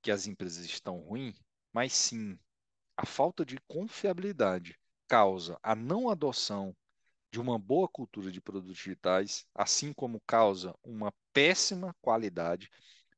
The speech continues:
Nós estamos num momento no mercado que nós voltamos praticamente vinte anos. Os mesmos problemas que todo executivo que contrata o meu curso ou eu como consultor tenho a oportunidade de discutir, relatam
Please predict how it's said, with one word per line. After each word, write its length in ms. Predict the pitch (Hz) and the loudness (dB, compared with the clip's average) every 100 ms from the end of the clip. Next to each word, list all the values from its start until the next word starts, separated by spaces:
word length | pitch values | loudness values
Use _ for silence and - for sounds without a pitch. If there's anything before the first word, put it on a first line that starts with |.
| - | 0
Nós 200 | 156 180 | 0 0
estamos 380 | - 165 147 123 | -2 -4 -4 -8
num 80 | |
momento 500 | 127 117 104 139 - | -4 -4 -2 -4 -4
no 80 | 95 | -10
mercado 560 | 90 82 - 139 110 85 _ _ _ _ _ _ _ - | -10 -8 -2 -2 -2 -6 _ _ _ _ _ _ _ -12
que 100 | 120 | -4
nós 200 | 117 120 | 0 4
voltamos 480 | 123 - 123 120 | 4 2 -6 -4
praticamente 580 | - 135 - 123 123 - | -2 -2 0 -2 -2 -8
vinte 320 | 104 131 - | -8 -10 -6
anos. 420 | 104 92 87 - - _ - - _ | -4 -4 -8 -16 -20 _ -20 -20 _
Os 200 | - 113 | -8 -6
mesmos 480 | 110 135 208 220 - | -2 2 2 0 -10
problemas 580 | - 233 127 98 90 - | -4 -4 -2 -4 -4 -10
que 100 | - | -12
todo 280 | - 117 175 | -6 -4 -2
executivo 600 | 170 196 - - 107 98 101 _ _ _ _ _ - | -2 -6 -8 -6 -6 -6 -18 _ _ _ _ _ -20
que 100 | - | -12
contrata 480 | 98 95 110 - | -8 0 2 2
o 20 | 120 | -2
meu 140 | 117 | -6
curso 560 | - 104 101 95 - - | -6 -8 -8 -8 -12 -8
ou 400 | 113 127 113 90 _ _ _ | 0 2 2 -2 _ _ _
eu 120 | 101 104 | -6 -6
como 280 | 107 107 | -6 -10
consultor 680 | - 113 - 117 - - 85 - _ - | -10 -14 -12 -14 -12 -10 -10 -14 _ -4
tenho 440 | 117 131 117 92 | -2 -2 -4 -6
a 80 | 90 | -2
oportunidade 680 | 101 104 - 98 92 92 92 | -2 -4 -8 -10 -4 -4 -4
de 60 | 87 | -12
discutir, 640 | - - 92 - 131 - _ _ _ - _ _ | -14 -14 -8 -4 -2 -4 _ _ _ -20 _ _
relatam 640 | - 214 127 131 160 165 | 0 6 8 6 4 -8